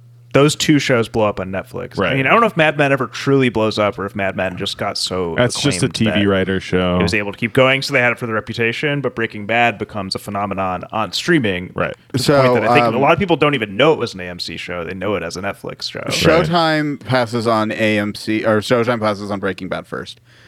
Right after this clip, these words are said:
Speaker 3: uh, because weeds. Then H B O and T N T pass on it. F X is interested, but they decide to do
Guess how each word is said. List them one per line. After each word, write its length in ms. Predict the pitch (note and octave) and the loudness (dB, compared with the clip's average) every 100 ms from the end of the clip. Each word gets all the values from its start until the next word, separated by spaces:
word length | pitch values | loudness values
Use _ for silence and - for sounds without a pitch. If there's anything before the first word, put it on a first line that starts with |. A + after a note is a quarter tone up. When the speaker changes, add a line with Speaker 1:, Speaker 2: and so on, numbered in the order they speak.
| _ _ - | _ _ -6
Speaker 3:
uh, 160 | E2 | -4
because 240 | D#2+ F2+ D#2+ | -4 -6 -6
weeds. 440 | F2+ F2 E2+ - | -4 -2 -4 -4
Then 140 | F#2+ F2+ | -4 -2
H 240 | F#2+ F2+ | -4 -2
B 140 | A2+ | 0
O 60 | F#2+ | 0
and 100 | F#2 | -2
T 160 | - G2 | -2 -2
N 80 | |
T 180 | F#2 G2 | -2 -4
pass 340 | - F2+ E2+ F2+ | 0 0 0 -2
on 180 | F2 | -2
it. 120 | F2+ - | -2 -2
F 180 | G#2+ G#2 | -2 2
X 220 | G#2+ - | 0 0
is 120 | G2+ | -4
interested, 540 | F#2 G#2 - F#2 G#2 F2 | -2 -4 -4 -2 -2 -2
but 80 | |
they 100 | - F#2 | -4 -4
decide 320 | F#2 F#2+ F#2 | 0 0 0
to 60 | |
do 200 | F2 F#2+ | -2 -4